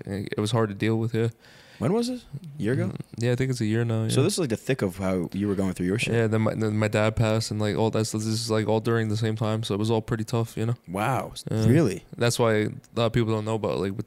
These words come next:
Speaker 1: before the K S I fight and all this shit I was going through. I don't like to talk, uh, 'cause I don't, I feel like people that complain about their life, like, there's so many other people that have way worse things going on, you know?
Speaker 2: Yeah.
Speaker 1: So I don't like to complain 'cause I seen, you know, average people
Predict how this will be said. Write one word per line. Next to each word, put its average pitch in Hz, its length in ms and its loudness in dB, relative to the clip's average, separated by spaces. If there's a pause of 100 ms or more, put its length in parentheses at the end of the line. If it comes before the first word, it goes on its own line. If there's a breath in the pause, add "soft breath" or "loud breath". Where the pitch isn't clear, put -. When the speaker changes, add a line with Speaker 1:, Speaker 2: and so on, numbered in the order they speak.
(240)
Speaker 1:
before 113 320 0
the 104 80 0
K 113 160 0
S 110 120 -2
I 104 120 2
fight 110 280 -2
and 107 80 -6
all 107 140 -2
this 113 120 -2
shit 104 140 -2
I 98 40 0
was 107 120 -2
going 110 200 0
through. 113 160 0 (580 loud breath)
I 131 100 6
don't 147 120 6
like 110 100 4
to 104 100 0
talk, 110 240 2
uh, 104 160 2
'cause 107 140 2
I 117 80 4
don't, 139 160 2
I - 20 0
feel 147 160 0
like 127 100 0
people 110 200 0
that 101 100 0
complain 101 380 -2
about 101 220 0
their 104 100 0
life, 104 260 0
like, 95 120 0
there's 107 140 -2
so - 100 -4
many 110 160 0
other 107 160 2
people 107 280 0
that 104 120 2
have 107 140 2
way 107 180 6
worse 104 220 2
things 107 200 0
going 104 180 0
on, 101 220 0
you 113 80 4
know? 117 80 6
Speaker 2:
Yeah. 82 120 0 (360 loud breath)
Speaker 1:
So 95 440 -2
I 107 120 2
don't 110 160 2
like 98 140 2
to - 80 -8
complain 104 280 0
'cause 104 80 -2
I 107 80 4
seen, 107 360 -2 (100)
you 101 160 -2
know, 95 160 -4 (300)
average 110 340 2
people 110 400 -2